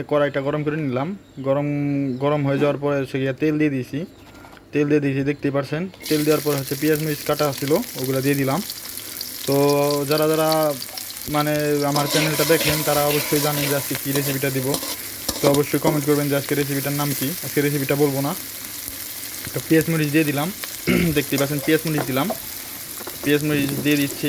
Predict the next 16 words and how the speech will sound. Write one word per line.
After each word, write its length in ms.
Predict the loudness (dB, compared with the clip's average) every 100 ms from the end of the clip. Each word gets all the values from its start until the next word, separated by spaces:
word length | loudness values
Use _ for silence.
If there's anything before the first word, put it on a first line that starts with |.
| -4 0
দিয়ে 160 | 0
দেওয়ার 200 | 2 2 0
পরে 200 | 0 0 2 0
একটু 200 | 0 2
লাড়াচাড়া 380 | 2 2 0 -2
করলাম 260 | 0 -2
হালকা। 300 | -2 -4 -4
আহ, 80 | -4 -6 -12 -12 -12 -12 -12 -4 -2
তারপরে 320 | 0 0 -2 -2
দিয়ে 140 | 0
দিব 100 | 0
হচ্ছে 220 | -2 -4 0
লবণ, 340 | 2 2 0 -2 -6 -8 -10 -10 -12 -8 -2
লবণ 280 | 0 0 0
দিয়ে 140 | 0
দিতেছি। 320 | -2 -8 -6